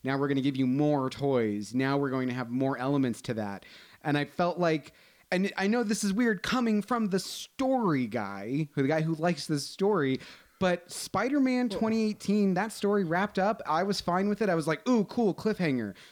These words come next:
Speaker 1: Then they're like, "Now you get to be Spider-Man Miles Morales." And I'm like, "Okay." And,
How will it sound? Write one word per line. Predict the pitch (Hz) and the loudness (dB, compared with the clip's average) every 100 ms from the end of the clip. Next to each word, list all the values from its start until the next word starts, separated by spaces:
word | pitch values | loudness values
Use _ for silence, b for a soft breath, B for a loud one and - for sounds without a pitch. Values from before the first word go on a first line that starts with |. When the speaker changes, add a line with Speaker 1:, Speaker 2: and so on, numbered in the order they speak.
| - | -2
Speaker 1:
Then | 170 | 0
they're | 185 | 2
like, | 180 180 - B B | 0 -2 -6 B B
"Now | 156 | 0
you | 170 | 0
get | 160 | 0
to | 151 | 0
be | 156 156 156 151 | 2 4 4 0
Spider-Man | - - 160 147 147 139 | -4 -4 0 2 2 2
Miles | 139 127 | 2 0
Morales." | 127 110 87 78 | 0 -2 -4 -8
And | 123 | -2
I'm | 120 | 0
like, | 120 113 - - | 0 -4 -10 -6
"Okay." | 131 143 151 131 151 _ _ _ _ _ - | -2 0 0 0 -2 _ _ _ _ _ -4
And, | 131 127 147 180 | 0 0 0 -2